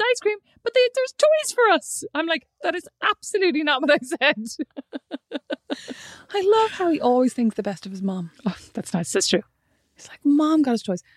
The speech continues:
Speaker 2: Okay, cookery shows. I don't think I watch any cookery shows apart from Nailed It, which I've tried in vain to get our children into and they don't care about.
Speaker 1: Oh, that's
Speaker 2: So I do
Speaker 1: disappointing.
Speaker 2: like Nailed It.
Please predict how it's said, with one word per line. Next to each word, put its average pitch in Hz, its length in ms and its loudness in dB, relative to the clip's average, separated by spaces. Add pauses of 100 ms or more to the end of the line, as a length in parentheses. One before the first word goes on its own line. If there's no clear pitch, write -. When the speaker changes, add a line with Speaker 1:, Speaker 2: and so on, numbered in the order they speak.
(180)
Speaker 2:
Okay, 226 300 2 (120)
cookery 247 280 2
shows. 180 300 2 (640)
I - 100 -2
don't 349 180 6
think 208 160 2
I 185 80 4
watch 185 220 0
any 226 180 0
cookery 190 280 -2
shows 170 340 -4
apart 220 300 -2
from 214 140 2
Nailed 190 260 2
It, 175 140 -4
which 196 120 -8
I've 180 240 -6
tried 202 480 0 (260)
in 208 180 2
vain 196 600 2
to 190 100 -6
get 180 140 2
our 180 100 0
children 175 300 -4
into 175 200 -2
and 165 100 -6
they 170 80 -4
don't 170 240 -4
care 165 200 -2
about. - 380 -6 (120)
Speaker 1:
Oh, 233 260 -4
that's 214 140 -6
Speaker 2:
So 202 60 4
I - 20 4
do 233 80 -2
Speaker 1:
disappointing. 214 380 2
Speaker 2:
like 196 180 2
Nailed 180 260 -6
It. 165 140 -8